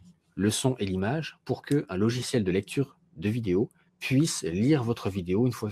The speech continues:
une fois terminée. Voilà, j'espère que je suis assez clair. C'est pas quelque chose qui est toujours facile à, à comprendre. Après, j'ai tendance, moi, à rendre ça en résolution maximale pour avoir un maximum de qualité,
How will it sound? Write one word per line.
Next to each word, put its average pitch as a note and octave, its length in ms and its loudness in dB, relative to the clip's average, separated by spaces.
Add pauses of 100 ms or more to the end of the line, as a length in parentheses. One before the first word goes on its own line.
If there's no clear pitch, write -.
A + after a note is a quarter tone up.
une G#2+ 120 -4
fois B2 140 -2
terminée. F#2+ 420 -4 (1200)
Voilà, - 120 -8
j'espère - 220 -2
que - 40 -2
je A2+ 120 -2
suis - 120 -6
assez A2+ 260 -4
clair. C#3 540 0 (640)
C'est - 120 -12
pas B2 80 2
quelque - 140 -4
chose - 160 0
qui G2+ 100 -6
est - 40 -4
toujours A2+ 240 -2
facile A2 360 0
à, F#2+ 60 2
à G#2 140 -6
comprendre. A#2 600 -2 (440)
Après, D3 480 2
j'ai G#2 100 -2
tendance, G#2+ 320 -2
moi, A2+ 260 -2
à E2 140 -10 (340)
rendre G2 340 -4
ça F#2 240 -6
en D#2 120 -14
résolution F2+ 640 -8
maximale F#2+ 580 -6
pour E2+ 120 -10
avoir E2 160 -8
un F#2 60 -6
maximum G2+ 360 -4
de G#2 60 -10
qualité, G2+ 500 -2